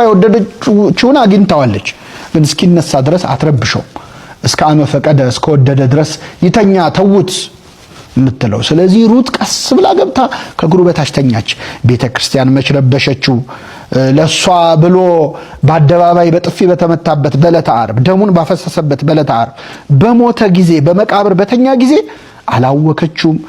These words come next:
ቀስ ብላ ከእግሩ ስር ተኛች፣ መቃብሩን ተሳለመች ማለት ነው። እኩለ ሌሊት ላይ ተነሳ፣ ተነግሮናል እንደሚነሳ። ኑኃሚንም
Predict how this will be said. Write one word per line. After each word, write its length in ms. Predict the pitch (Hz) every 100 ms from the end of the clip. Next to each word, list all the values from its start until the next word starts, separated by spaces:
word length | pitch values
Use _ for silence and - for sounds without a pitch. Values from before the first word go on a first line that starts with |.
| - -
ቀስ 260 | - 156 - -
ብላ 160 | 175 156
ከእግሩ 280 | 147 147 135
ስር 180 | 135 143
ተኛች፣ 360 | - 113 104 - - - - 101 - - - - - - - - - -
መቃብሩን 480 | 123 113 127 123 117
ተሳለመች 520 | 117 104 107 123 -
ማለት 280 | - - -
ነው። 160 | - - _ - - _ - - _ - - - -
እኩለ 260 | 196 185 277 277
ሌሊት 280 | 277 262
ላይ 120 | 262 247
ተነሳ፣ 380 | 240 202 160 - - - -
ተነግሮናል 600 | 147 160 156 151 147 120
እንደሚነሳ። 600 | 120 127 127 123 120 - 104 -
ኑኃሚንም 480 | 156 180 196 196